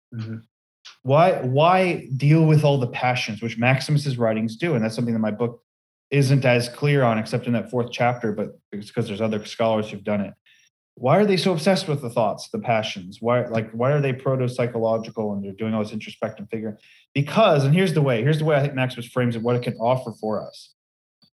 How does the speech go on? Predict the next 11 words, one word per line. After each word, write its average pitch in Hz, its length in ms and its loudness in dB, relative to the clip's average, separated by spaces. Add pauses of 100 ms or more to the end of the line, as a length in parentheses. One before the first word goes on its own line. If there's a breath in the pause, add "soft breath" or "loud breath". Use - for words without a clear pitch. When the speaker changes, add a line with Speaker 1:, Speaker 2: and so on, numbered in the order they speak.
(100)
Speaker 2:
The 156 80 2
spiritual 208 500 2
life 147 480 2
isn't 156 480 2 (560)
even 160 340 2
fundamentally 143 840 2
about, 110 440 2
like, 107 360 -4
a 113 100 -2
legal 123 340 2
thing. 107 280 -8